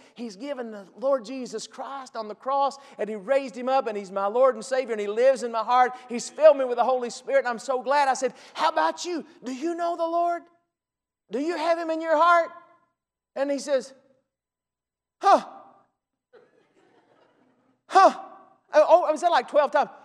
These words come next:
"Huh." I'd start to say something. He'd say, "Huh."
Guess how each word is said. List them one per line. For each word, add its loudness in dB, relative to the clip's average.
"Huh." 6
I'd 2
start 4
to -6
say 0
something. -4
He'd -8
say, -6
"Huh." -4